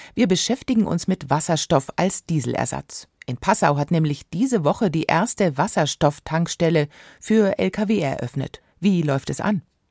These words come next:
Um diese und weitere Themen geht's heute in unserer Sendung aus Landwirtschaft und Umwelt.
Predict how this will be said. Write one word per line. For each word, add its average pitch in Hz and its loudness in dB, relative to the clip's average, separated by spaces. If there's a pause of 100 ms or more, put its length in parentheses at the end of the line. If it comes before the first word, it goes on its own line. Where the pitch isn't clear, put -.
(600)
Um 214 4 (160)
diese 294 2
und 262 -2
weitere 151 0
Themen 180 4 (340)
geht's 240 0
heute 175 2
in 220 2
unserer 202 2
Sendung 143 0
aus 143 -4
Landwirtschaft 139 -4
und 196 0
Umwelt. 113 -4